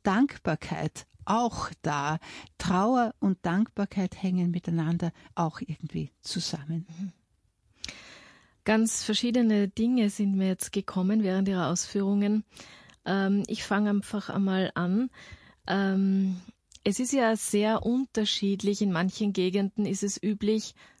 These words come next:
Speaker 2: nach einem Todesfall ein Begräbnis drei Tage später zu machen,
Speaker 1: Mhm.
Speaker 2: ja.
Speaker 1: Mhm.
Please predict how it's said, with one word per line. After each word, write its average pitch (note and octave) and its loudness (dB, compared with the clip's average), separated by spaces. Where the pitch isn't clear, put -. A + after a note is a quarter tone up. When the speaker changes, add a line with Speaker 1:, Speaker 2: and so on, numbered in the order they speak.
Speaker 2:
nach G3 0
einem F#3+ 0
Todesfall G3 0
ein F#3+ 0
Begräbnis F#3+ -2
drei F3+ 2
Tage F#3 0
später F3+ -2
zu G3 -2
machen, G3 0
Speaker 1:
Mhm. G#3 -2
Speaker 2:
ja. G3 -2
Speaker 1:
Mhm. G#3+ -2